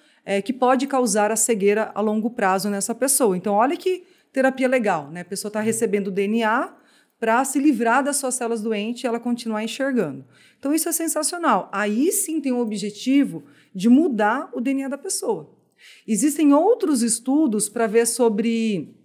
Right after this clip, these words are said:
algumas síndromes genéticas que a pessoa, ela vai perdendo o tônus muscular. Então, pra nós é super fácil levantar e baixar dessa cadeira, por exemplo.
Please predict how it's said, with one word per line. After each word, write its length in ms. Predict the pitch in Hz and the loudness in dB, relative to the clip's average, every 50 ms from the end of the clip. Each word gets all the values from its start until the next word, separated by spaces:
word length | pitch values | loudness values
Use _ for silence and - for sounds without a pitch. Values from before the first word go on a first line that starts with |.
| _ _ _ _ _ _ _ _ - | _ _ _ _ _ _ _ _ -4
algumas 360 | 185 185 185 220 233 240 240 | -2 0 2 2 2 2 2
síndromes 440 | - 247 240 220 226 208 208 208 175 | 2 2 2 2 2 0 -2 -2 -4
genéticas 680 | 180 180 180 196 226 262 254 233 247 - - 170 - - _ _ - - _ _ _ | -4 -4 -2 -2 0 0 -2 -2 -4 -8 -12 -12 -12 -14 _ _ -20 -20 _ _ _
que 100 | - 254 | -2 -2
a 40 | 240 | 0
pessoa, 380 | 247 262 254 254 - 254 240 | 2 2 2 4 4 4 4
ela 140 | 240 247 247 | 4 2 2
vai 160 | 214 254 247 | 2 0 0
perdendo 460 | 254 254 269 240 226 202 226 233 226 247 | 0 2 2 2 4 2 2 0 0 -2
o 20 | |
tônus 480 | 254 - - 247 247 262 269 277 226 226 | -2 0 0 2 2 2 0 0 0 0
muscular. 640 | 240 254 247 - - - 262 233 208 190 185 180 175 | -2 -2 -2 -6 -6 -2 0 2 2 2 0 -2 -6
Então, 560 | 196 202 196 - 233 233 254 285 285 262 277 - _ - _ | -8 -8 -4 -2 0 0 2 2 0 0 -2 -8 _ -12 _
pra 160 | - 233 233 226 | 0 2 2 4
nós 200 | 240 269 285 277 | 4 2 2 0
é 20 | |
super 260 | 269 277 277 - 370 381 | -2 -4 -6 -6 -6 -2
fácil 300 | - 269 254 254 254 226 | 0 0 0 0 -2 -2
levantar 320 | 214 196 214 208 220 208 | -4 -4 -4 -2 -2 -2
e 20 | |
baixar 220 | 208 208 202 - 208 | -2 -2 -4 -4 -6
dessa 240 | 190 190 - 208 202 | -6 -4 -6 -6 -4
cadeira, 300 | - 196 175 190 196 190 | -4 -2 0 0 -2 -2
por 160 | 196 196 185 | -4 -6 -6
exemplo. 440 | 175 151 175 175 160 151 - - | -6 -6 -6 -8 -8 -10 -12 -16